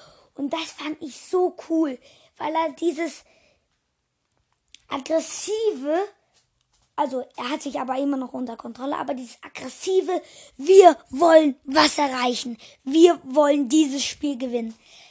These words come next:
das fand ich, das finde ich so besonders am Jürgen Klopp und deswegen ist er bei mir Platz vier und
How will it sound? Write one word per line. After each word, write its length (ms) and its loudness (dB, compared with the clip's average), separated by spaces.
das 180 -8
fand 220 -4
ich, 200 -10
das 200 -6
finde 420 2
ich 340 -12
so 220 -4
besonders 560 -2
am 100 -6
Jürgen 400 -6
Klopp 480 -8
und 340 -8
deswegen 540 -6
ist 280 -10
er 180 -6
bei 160 -6
mir 440 -6
Platz 500 -4
vier 560 4
und 160 -6